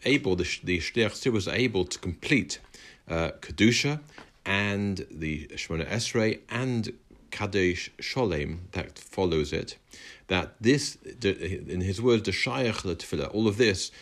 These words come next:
um, it connects back and is relevant to the Shemona Esrei. Shahari Omer, Tiskabel Tzlosron, um,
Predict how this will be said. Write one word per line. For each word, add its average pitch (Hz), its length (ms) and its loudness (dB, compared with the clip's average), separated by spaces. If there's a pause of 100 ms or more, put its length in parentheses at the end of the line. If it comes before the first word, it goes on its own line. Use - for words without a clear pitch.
(240)
um, 82 500 0 (360)
it 80 240 -4
connects 98 320 -2
back 113 320 0
and 90 100 -2
is 82 160 -6
relevant 92 480 0
to 87 340 0 (180)
the - 60 -12
Shemona 87 320 -2
Esrei. 73 420 -4 (1000)
Shahari 82 440 0
Omer, 110 440 4
Tiskabel 92 560 -2
Tzlosron, 117 680 0 (440)
um, 87 260 2